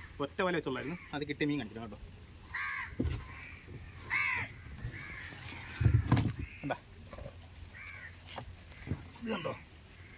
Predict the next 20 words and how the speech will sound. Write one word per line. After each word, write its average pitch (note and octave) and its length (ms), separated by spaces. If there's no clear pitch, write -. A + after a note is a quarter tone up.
ഈ E3+ 40
തൂളിയുടെ D#3+ 400
വലിപ്പം C#3 220
നോക്കി A#2 200
കണ്ടോ, A2+ 160
നമ്മുടെ C#3+ 200
ഒരു D#3+ 180
കൈയുടെ, D3 420
അതായത് D3 240
ഒരു D#3+ 160
അടി E3 120
നീളം C3 220
കണ്ടോ, A#2+ 220
കാണും A#2+ 140
കണ്ടോ, A2 160
തൂളി D#3+ 160
കണ്ടോ, G#2+ 180
ദേ, C#3 60
കരിമീൻ C3 280
കണ്ടോ. A#2+ 180